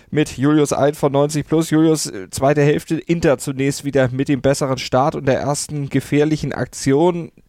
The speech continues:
Dicker Bock von Matuidi, der da, ja, dem Gegner den Ball quasi am eigenen Strafraum nahezu in die Füße legt. Politano kann profitieren.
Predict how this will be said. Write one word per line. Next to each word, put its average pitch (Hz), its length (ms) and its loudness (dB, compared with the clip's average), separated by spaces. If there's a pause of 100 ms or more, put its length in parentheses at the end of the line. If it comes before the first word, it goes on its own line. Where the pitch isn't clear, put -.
(140)
Dicker 120 240 -2
Bock - 260 -2
von 113 220 -4
Matuidi, 117 560 -2
der 107 580 2
da, 110 320 0 (640)
ja, 104 160 0 (160)
dem 117 200 0 (400)
Gegner 143 400 0
den 113 160 -2
Ball 123 240 2
quasi 123 520 0
am 123 140 -4
eigenen 117 360 -2
Strafraum 113 580 -2 (240)
nahezu 110 320 0
in 107 80 -4
die 107 100 -4
Füße - 320 -4
legt. 98 300 0
Politano 110 560 0
kann 104 240 -4
profitieren. 101 560 -8